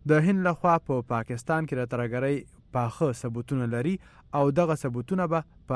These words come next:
اقوام متحده کې وړاندې کوي. نوموړي په کراچۍ کې انسټیټیوټ اف بزنس ایډمنسټریشن کې د یوې دستورې په وخت په هند تور ولګو چې نه یوازې په پاکستان کې ترهګري کوي، بلکې د پاکستان خلاف د ترهګرو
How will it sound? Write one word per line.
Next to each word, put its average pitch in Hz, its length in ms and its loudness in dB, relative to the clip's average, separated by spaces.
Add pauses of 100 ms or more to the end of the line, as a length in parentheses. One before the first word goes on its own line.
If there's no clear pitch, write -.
اقوام 120 380 -2
متحده 120 440 -2
کې 123 120 -8
وړاندې 117 420 -2
کوي. 120 240 -4 (300)
نوموړي 190 380 6
په 170 140 0
کراچۍ 156 420 2
کې 143 220 -2
انسټیټیوټ 170 540 -4
اف 127 200 -4
بزنس 147 360 -2
ایډمنسټریشن 127 840 -4
کې 143 120 -4 (440)
د - 20 -6 (280)
یوې 120 260 -2
دستورې 131 420 -4
په 131 140 -4
وخت 135 180 -4 (180)
په 123 200 -2
هند 139 260 -2
تور 160 180 2
ولګو 127 380 0 (360)
چې 139 200 -2
نه 160 80 2
یوازې 151 540 0
په - 140 -14
پاکستان 127 540 -4
کې 143 300 -6
ترهګري 123 460 -2
کوي، 156 180 0 (380)
بلکې 175 260 0
د 170 140 -4
پاکستان 170 500 -2
خلاف 165 400 -2
د 131 220 -4
ترهګرو 127 420 -2